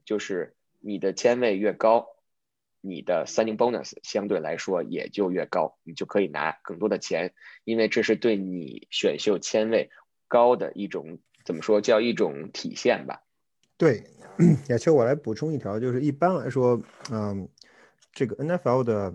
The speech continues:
Speaker 2: 选秀的工资是，就是新秀的工资是不是确定，它的最低工资是确定的。比如说刚才亚秋说了，去年六十一万，今年六十五万，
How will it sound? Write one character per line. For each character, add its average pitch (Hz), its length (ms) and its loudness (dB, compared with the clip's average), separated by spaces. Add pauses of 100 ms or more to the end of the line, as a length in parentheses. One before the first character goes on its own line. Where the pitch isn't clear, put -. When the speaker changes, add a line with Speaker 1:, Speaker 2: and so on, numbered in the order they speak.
Speaker 2:
选 95 300 -6
秀 135 240 0
的 98 260 -4 (440)
工 151 200 0
资 143 240 0
是， 110 480 -2 (360)
就 123 100 -2
是 - 240 -10
新 - 240 -2
秀 170 220 2
的 110 100 0
工 143 180 -2
资 147 140 -4
是 123 180 -2 (380)
不 117 160 -6
是 160 240 0
确 113 280 0
定， 104 220 -4 (640)
它 147 140 2
的 135 100 0
最 165 180 4
低 185 200 6
工 123 200 2
资 104 180 -2
是 101 120 -4
确 98 200 -6
定 98 160 -8
的。 85 60 -16 (400)
比 107 60 -6
如 104 100 -2
说 113 160 0
刚 117 160 -2
才 113 60 0
亚 95 100 -4
秋 110 140 -8
说 113 180 -2
了， 95 80 -2
去 - 200 -10
年 110 160 -2
六 110 100 0
十 101 100 -6
一 101 80 -4
万， 104 140 -4
今 104 140 -8
年 107 100 -2
六 104 140 -2
十 107 40 -8
五 98 140 -10
万， 98 160 -6